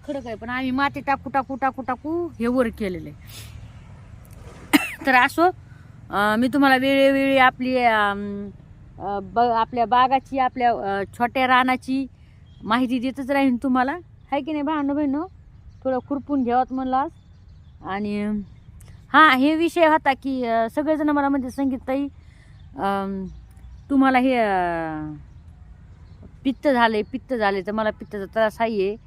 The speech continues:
पण अजून काय हे नाही, म्हणजे अजून आपण काय टेस्ट नाही केली, जी आपली ती प्रेग्नन्सी किट नसती का, त्याच्यामध्ये आपण काय अजून टेस्ट नाही केलं, तर बघू आपण.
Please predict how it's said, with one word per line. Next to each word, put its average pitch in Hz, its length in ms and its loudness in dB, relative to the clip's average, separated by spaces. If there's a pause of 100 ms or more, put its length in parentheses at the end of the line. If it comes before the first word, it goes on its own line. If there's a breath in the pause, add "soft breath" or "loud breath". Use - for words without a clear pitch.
(800 soft breath)
पण 202 160 -2
अजून 240 360 4
काय 262 180 2
हे 285 200 4
नाही, 311 180 4
म्हणजे 262 300 -2 (1800)
अजून 233 200 2
आपण 277 280 2
काय 254 300 2 (100)
टेस्ट 285 240 -2
नाही 269 240 -2
केली, 233 180 -4
जी 220 120 -4
आपली 220 400 -2
ती 202 320 -6 (240)
प्रेग्नन्सी 226 560 -4
किट 233 160 -8
नसती 233 320 -4
का, 180 80 -8 (520 loud breath)
त्याच्यामध्ये 233 400 0
आपण 226 300 0
काय 214 200 2
अजून 214 240 -2
टेस्ट 226 200 -6
नाही 226 220 -4
केलं, 208 200 -4
तर 214 60 -8
बघू 233 280 -4
आपण. 277 300 -2